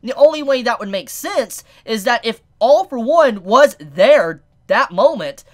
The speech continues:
to sever all the hands, or those hands are fake in some way, or there's more to this where Overhaul has manipulated Shigaraki, eh, to believe that that is his family, but it really isn't, it's someone else.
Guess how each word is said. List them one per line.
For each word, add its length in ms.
to 220
sever 480
all 140
the 120
hands, 760
or 200
those 160
hands 360
are 80
fake 480
in 140
some 320
way, 460
or 680
there's 240
more 300
to 80
this 260
where 160
Overhaul 480
has 140
manipulated 840
Shigaraki, 1080
eh, 260
to 160
believe 600
that 180
that 200
is 200
his 160
family, 380
but 160
it 100
really 360
isn't, 200
it's 140
someone 380
else. 380